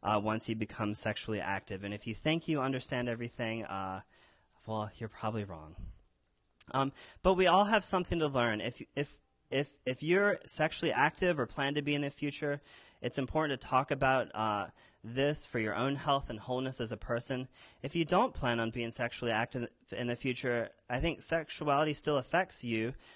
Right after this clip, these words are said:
uh, and us, uh, as members of the life and ministry of this church. Um, how do we as a church raise our children and youth? How do we negotiate difficult questions related to sexuality, some that Sterling raised?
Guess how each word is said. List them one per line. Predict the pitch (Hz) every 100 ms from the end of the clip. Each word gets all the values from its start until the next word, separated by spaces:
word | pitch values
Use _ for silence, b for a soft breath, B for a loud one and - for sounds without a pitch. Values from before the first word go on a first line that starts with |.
| B -
uh, | 120
and | 113 120
us, | 120 170 170 - - -
uh, | 110 104 101 -
as | 117 120
members | 117 127 139 139
of | 123
the | 120
life | 110 113 -
and | 117
ministry | 107 117 - 113
of | 117
this | 113
church. | - - 156 - - B B B B
Um, | 120 117
how | 117 165
do | 165
we | 160 165
as | 156
a |
church | 131 - 139 -
raise | 120 127
our | 127
children | - 127 127 120
and | 117
youth? | 147 104 85 - _ B B B
How | - 156
do | 160
we | 156
negotiate | 143 135 135 - 147 123 -
difficult | 131 143 - 123
questions | - 131 - 131 107 101
related | 110 107 110 110
to |
sexuality, | 98 120 - 117 107 120 101
some | - 117 113
that | 104
Sterling | - 113 107 107 101
raised? | 110 107 90 87